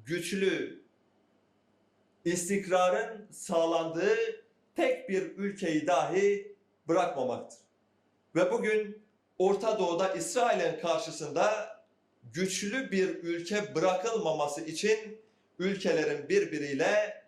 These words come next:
savaştırılması hedeflenmektedir. Ve bir diğeri, bakın özellikle bugün nato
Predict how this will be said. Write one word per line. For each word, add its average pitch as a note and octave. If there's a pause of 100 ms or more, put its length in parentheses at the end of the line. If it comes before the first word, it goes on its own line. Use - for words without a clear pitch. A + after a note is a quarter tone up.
(140)
savaştırılması D#3+ (120)
hedeflenmektedir. C3 (840)
Ve A3
bir C4+
diğeri, G#3 (120)
bakın G#3
özellikle G#3+
bugün G#3
nato G#3